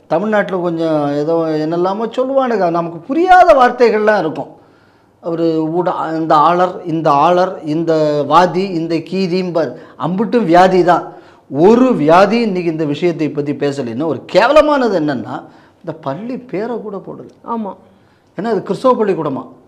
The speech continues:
Speaker 2: தனியார் பள்ளி அப்படின்னு போட்டிருக்காங்க
Speaker 1: ஆமா.
Speaker 2: தவிர பேரே போடல அந்த
Speaker 1: போடல.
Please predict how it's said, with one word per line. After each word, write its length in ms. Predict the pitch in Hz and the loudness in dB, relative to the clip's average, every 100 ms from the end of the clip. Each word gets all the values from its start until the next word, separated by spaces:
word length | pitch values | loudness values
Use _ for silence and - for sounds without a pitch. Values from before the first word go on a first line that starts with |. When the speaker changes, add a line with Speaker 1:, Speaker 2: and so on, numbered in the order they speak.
| _ - | _ -10
Speaker 2:
தனியார் 460 | 247 302 339 294 | -6 -6 -6 -8
பள்ளி 320 | 233 208 196 | -8 -8 -8
அப்படின்னு 260 | 202 214 240 | -8 -8 -8
போட்டிருக்காங்க 440 | 226 220 220 214 196 | -8 -6 -4 -4 -6
Speaker 1:
ஆமா. 40 | |
Speaker 2:
தவிர 300 | 196 311 349 | -6 -4 -4
பேரே 400 | 320 262 311 330 | -6 -4 -4 -4
போடல 340 | 262 220 190 175 | -6 -6 -6 -6
அந்த 200 | 170 175 | -8 0
Speaker 1:
போடல. 320 | 196 156 | 2 2